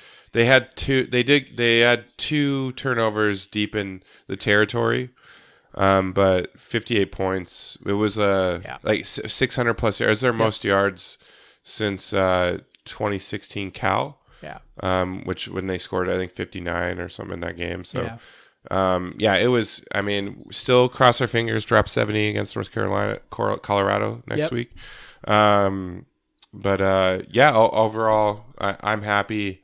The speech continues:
Speaker 1: I'm stoked. I'm, I'm, uh, you know, it's just a,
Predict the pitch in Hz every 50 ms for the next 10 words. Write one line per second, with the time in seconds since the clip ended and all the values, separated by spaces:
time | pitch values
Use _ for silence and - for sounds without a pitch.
0 | _ - - 104 110 107 - - - 98 98 98 95 - - - - _ _ _
1 | _ _ _ _ - - 101 104 107 104 - - 101 104 107 113 110 104 - _
2 | - - 104 101 101 95 98 98 98 98 95 95 - - _ _ _ _ - 101
3 | 92 - - - - - - 104 101 - - 110 101 98 98 95 90